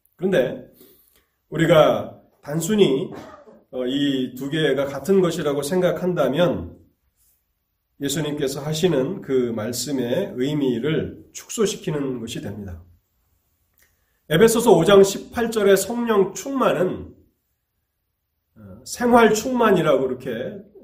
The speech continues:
신학자들이 보통 얘기를 합니다. 생활 충만이라. 그것은 날마다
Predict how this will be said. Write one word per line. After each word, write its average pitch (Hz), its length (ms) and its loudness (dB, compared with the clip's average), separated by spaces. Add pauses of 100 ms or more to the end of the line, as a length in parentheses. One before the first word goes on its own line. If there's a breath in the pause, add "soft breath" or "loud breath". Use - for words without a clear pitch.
신학자들이 131 840 -8 (360)
보통 123 340 -6
얘기를 113 340 -8
합니다. 156 340 -8
생활 202 460 -2
충만이라. 135 760 -8 (680)
그것은 151 420 -6
날마다 143 720 0